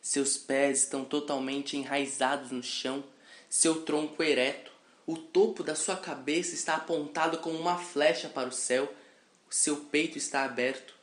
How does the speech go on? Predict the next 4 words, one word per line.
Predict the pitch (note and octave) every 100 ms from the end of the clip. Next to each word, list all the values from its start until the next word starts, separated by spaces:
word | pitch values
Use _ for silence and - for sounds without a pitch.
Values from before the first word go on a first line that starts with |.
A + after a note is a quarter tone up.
| _ _ _
os | D3 -
seus | E3+ D3
olhos, | C#3 C#3+ C#3+ C#3 B2+ A2+ - - - _ _ _ _ _ _ _ _ _ _ _ _ _ _ _ -
apenas, | C#3+ - E3 F3 C#3+ B2+ B2 - -